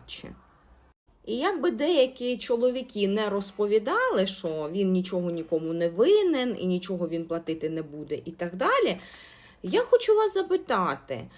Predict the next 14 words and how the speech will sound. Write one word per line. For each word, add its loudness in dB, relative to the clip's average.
можливо, 4
варто 4
задуматись, -2
чому -2
не 0
тільки 4
ваша -4
колишня -4
жінка -6
з -10
вас -6
вимагає -8
сплати -8
аліментів -4